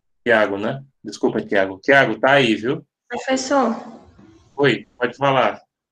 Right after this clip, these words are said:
Speaker 2: Eu queria perguntar se a gente poderia delimitar o tema do resumo. É, se poderia ser da mesma área, tipo, do T C C, que já é a área que vai ser abordada no projeto,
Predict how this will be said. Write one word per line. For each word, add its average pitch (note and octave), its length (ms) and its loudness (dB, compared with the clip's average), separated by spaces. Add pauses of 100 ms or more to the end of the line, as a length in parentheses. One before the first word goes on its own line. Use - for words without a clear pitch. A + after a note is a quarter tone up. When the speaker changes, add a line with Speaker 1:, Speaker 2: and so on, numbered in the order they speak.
(340)
Speaker 2:
Eu B3+ 120 -4
queria D4 280 0
perguntar C#4+ 680 2
se B3 400 0
a A#3+ 120 4
gente A#3+ 280 -2
poderia A3+ 540 2
delimitar A3+ 720 2
o - 20 -6
tema G#3+ 300 0
do A3 80 2
resumo. G#3+ 840 0 (880)
É, F#3+ 600 2 (420)
se - 280 -4
poderia A#3 360 6
ser A#3 200 2
da G#3 120 6
mesma C4 440 4
área, A3+ 580 4 (420)
tipo, - 220 -12
do A3 100 -2
T A3+ 140 0
C A3 180 -2
C, A3 280 -2
que A3 140 -6
já G#3+ 300 2
é A3 360 0
a A3 80 4
área G#3 320 4
que G#3 100 -8
vai G#3 160 0
ser G#3 160 -6
abordada G3+ 540 2
no G3+ 120 0
projeto, G3+ 720 -2